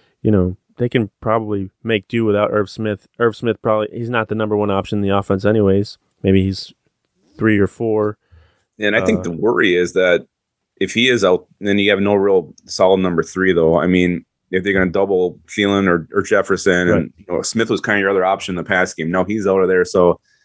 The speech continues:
Speaker 2: you know, it, it might be a little tougher sledding for Thielen and Jefferson without Irv Smith out there.
Speaker 1: Yeah, Conklin's good though. I, I liked how
Speaker 2: Oh, I, I like
Speaker 1: how,
Speaker 2: him too.
Speaker 1: how he looked at the end of, uh,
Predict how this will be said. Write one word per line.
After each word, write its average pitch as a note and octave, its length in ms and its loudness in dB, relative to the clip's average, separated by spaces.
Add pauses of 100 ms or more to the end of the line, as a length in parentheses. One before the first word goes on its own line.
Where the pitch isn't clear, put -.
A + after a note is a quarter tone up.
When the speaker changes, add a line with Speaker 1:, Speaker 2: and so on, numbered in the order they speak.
(960)
Speaker 2:
you F#2+ 120 0
know, G2 140 2
it, D#2 180 -2
it F2 80 -4
might G2+ 180 0
be G#2+ 60 -2
a - 20 0
little G#2 160 0
tougher G2+ 380 0
sledding G#2 500 -2
for F2 220 0
Thielen F2+ 320 0
and E2 80 -4
Jefferson E2+ 380 0
without E2 200 0
Irv E2+ 140 4
Smith E2+ 260 -4
out D#2 160 -2
there. E2 220 -2 (140)
Speaker 1:
Yeah, B2+ 240 -4 (180)
Conklin's C#4+ 400 -6
good C#4+ 180 -10
though. A2 180 -2
I, A2 360 -2
I - 20 2
liked C#3 260 -2
how C3+ 180 -2
Speaker 2:
Oh, - 20 0
I, D3 60 0
I - 180 -4
like - 180 0
Speaker 1:
how, G#2 60 -6
Speaker 2:
him F#2+ 80 -6
too. C#2+ 160 -12 (240)
Speaker 1:
how A#2+ 160 0
he A#2 80 0
looked A#2 240 -2
at G#2 80 0
the G#2+ 100 -4
end G#2+ 140 -2
of, G#2 240 -2
uh, G2 300 -2